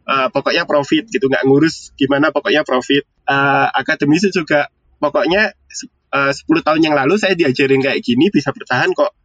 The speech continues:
Ya, saya ajarin kayak gini juga untuk anak-anak yang, apa namanya, untuk, eh, mahasiswa yang baru gitu. Pastinya bisa bertahan juga. Nah, ini terjadi cukup lama gitu ya. Sampai akhir-akhir ini kayaknya mulai banyak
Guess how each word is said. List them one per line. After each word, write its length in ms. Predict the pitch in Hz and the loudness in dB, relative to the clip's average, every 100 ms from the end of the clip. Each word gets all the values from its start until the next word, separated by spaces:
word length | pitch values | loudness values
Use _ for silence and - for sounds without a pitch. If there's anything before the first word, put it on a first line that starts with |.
| - | -6
Ya, 160 | 135 120 | -4 -2
saya 240 | 151 175 | -2 -2
ajarin 240 | - 139 135 | -2 -2 -2
kayak 160 | 127 | -4
gini 180 | 107 135 143 | -2 -2 0
juga 240 | - 185 135 | 0 0 -2
untuk 160 | 135 | -2
anak-anak 400 | 107 123 120 127 | -2 0 0 0
yang, 240 | 127 127 135 - - - - | 0 0 0 -2 -6 -8 -10
apa 180 | 123 147 | -4 -2
namanya, 460 | 151 135 147 180 - | 0 2 2 0 -4
untuk, 400 | 127 147 143 - _ - | 0 4 2 2 _ -6
eh, 400 | 135 127 131 131 | -2 0 -2 -2
mahasiswa 420 | 131 135 131 139 | -2 -2 0 0
yang 160 | 139 135 | 0 0
baru 320 | 135 143 143 131 | 2 4 4 2
gitu. 160 | 123 120 - - _ - | -2 -10 -12 -20 _ -8
Pastinya 320 | - 151 190 | -2 0 0
bisa 160 | 147 | -2
bertahan 320 | 123 107 131 131 | -4 -4 -4 -2
juga. 400 | 147 143 127 - | -2 0 -2 -2
Nah, 160 | 135 120 _ _ _ - | -4 -4 _ _ _ -4
ini 160 | - 220 | -2 0
terjadi 480 | 202 165 147 165 | 0 -2 -2 -2
cukup 400 | 156 156 - 156 - - _ - | -2 -6 -2 -4 -4 -20 _ -4
lama 320 | 131 147 156 143 | 0 2 2 2
gitu 160 | 123 | 2
ya. 160 | 123 113 | 0 0
Sampai 240 | 143 165 | -2 -2
akhir-akhir 400 | 165 151 135 131 | 0 -2 0 0
ini 320 | 131 190 202 _ | 2 2 0 _
kayaknya 320 | 139 131 123 | -2 0 0
mulai 400 | 185 180 147 151 | 0 0 0 0
banyak 560 | 147 135 123 131 139 139 | 0 0 2 2 2 0